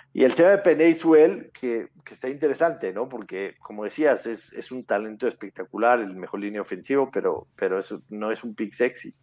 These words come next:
Entonces, el over de cinco punto cinco está a menos ciento cincuenta y cuatro. Yo creo que no se va a ir en las primeras,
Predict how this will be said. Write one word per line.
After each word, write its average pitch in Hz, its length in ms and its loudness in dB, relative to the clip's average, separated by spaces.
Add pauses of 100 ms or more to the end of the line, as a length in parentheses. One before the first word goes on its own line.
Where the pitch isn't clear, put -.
(420)
Entonces, 120 320 2
el 113 140 4
over 135 280 6
de 113 80 2
cinco 123 320 -6
punto 113 240 -4
cinco 127 280 -4
está 107 260 0
a - 20 -4
menos 104 340 -6
ciento 104 220 -6
cincuenta 101 340 -6
y - 40 -4
cuatro. - 300 -4
Yo 95 180 -2
creo 120 200 2
que 113 80 0
no 110 260 -2
se 117 140 2
va 101 120 8
a 104 40 6
ir 107 140 0
en 107 100 -4
las 90 140 -6
primeras, - 680 -4